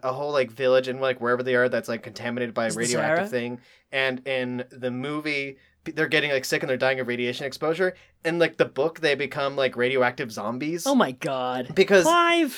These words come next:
Speaker 1: his shit is stupid. <laughs>
Speaker 2: All right.
Speaker 1: All right, go
Speaker 2: So
Speaker 1: ahead.
Speaker 2: cool, good to know.
Speaker 1: Okay,
Speaker 2: Okay.
Speaker 1: yes.
Speaker 2: So you're two for three, Daniel.
Speaker 1: All right.
Speaker 2: Your last one.
Speaker 1: I know my white guys.
Speaker 2: And you know your white guy authors.
Speaker 1: Uh-huh.
Speaker 2: The last one.
Speaker 1: Okay.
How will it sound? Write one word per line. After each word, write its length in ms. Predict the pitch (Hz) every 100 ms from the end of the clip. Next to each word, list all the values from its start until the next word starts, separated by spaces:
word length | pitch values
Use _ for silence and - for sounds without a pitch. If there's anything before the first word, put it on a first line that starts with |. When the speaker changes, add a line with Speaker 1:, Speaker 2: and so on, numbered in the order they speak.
| -
Speaker 1:
his 140 | 214
shit 200 | 226 262
is 220 | 165 131 -
stupid. 1120 | - - - 233 311 370 370 240 - 147 -
<laughs> 40 | -
Speaker 2:
All 160 | 190 175
right. 240 | 165 143
Speaker 1:
All 60 | 160
right, 160 | 120 -
go 100 | 151
Speaker 2:
So 60 |
Speaker 1:
ahead. 100 | 240
Speaker 2:
cool, 120 | 240 208
good 140 | 220
to 60 | 240
know. 220 | 180 131 -
Speaker 1:
Okay, 140 | 175
Speaker 2:
Okay. 140 | 165 160
Speaker 1:
yes. 220 | 127 - _ -
Speaker 2:
So 180 | - 240
you're 180 | 254 269
two 180 | 311
for 280 | 311 320 320
three, 260 | 302 339 330
Daniel. 320 | 147 156 226 254 -
Speaker 1:
All 60 | 180
right. 240 | 135 147 - _ _ _ _ _ _ _ -
Speaker 2:
Your 160 | 214
last 360 | 202 196 175 -
one. 160 | 131 95
Speaker 1:
I 40 |
know 140 | 113
my 100 | 156 180
white 220 | 214 196
guys. 500 | 175 147 113 95 98
Speaker 2:
And 140 | 185 196 214
you 120 | 196
know 80 | 220
your 160 | 269
white 220 | 254 269
guy 160 | 269 240
authors. 320 | 240 240 131
Speaker 1:
Uh-huh. 440 | 113 127 180 185 185 185 _ _ _
Speaker 2:
The 80 | 190
last 240 | 180 135
one. 120 | - _ _ _
Speaker 1:
Okay. 160 | 113 95